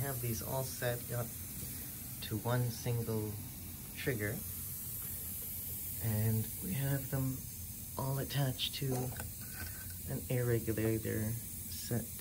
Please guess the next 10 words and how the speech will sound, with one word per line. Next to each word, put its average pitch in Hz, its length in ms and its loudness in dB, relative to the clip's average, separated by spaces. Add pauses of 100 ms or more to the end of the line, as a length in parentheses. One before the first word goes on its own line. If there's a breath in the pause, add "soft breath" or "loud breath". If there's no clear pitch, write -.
to 107 300 4 (800 loud breath)
about - 440 6
five 110 380 6
bar. 113 320 6 (500)
Let's - 1500 -2
turn - 380 8
that - 280 12
up - 200 -4
a 98 100 0
little - 240 -2